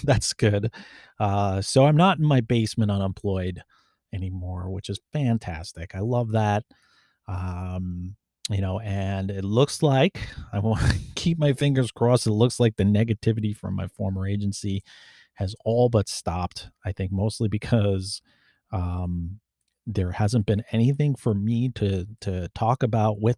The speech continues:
them, uh, mostly because I just don't give a fuck anymore.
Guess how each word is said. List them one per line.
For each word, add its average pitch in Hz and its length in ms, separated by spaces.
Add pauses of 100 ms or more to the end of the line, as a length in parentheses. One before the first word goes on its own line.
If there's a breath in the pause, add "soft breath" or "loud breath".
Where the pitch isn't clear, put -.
them, 120 440 (540 soft breath)
uh, 92 360
mostly 110 380
because 107 340
I - 40
just 131 240
don't 104 200
give 98 160
a 101 80
fuck - 360
anymore. 135 580